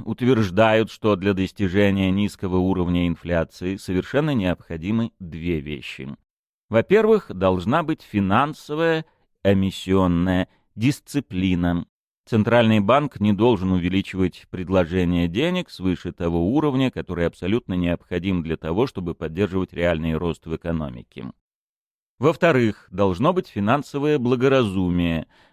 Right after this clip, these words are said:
Ни одно правительство не должно жить непосредством. Подробнее по этому вопросу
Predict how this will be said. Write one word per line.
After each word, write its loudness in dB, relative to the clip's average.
Ни -2
одно 2
правительство -4
не 0
должно -2
жить -8
непосредством. -4
Подробнее 0
по -10
этому -4
вопросу -8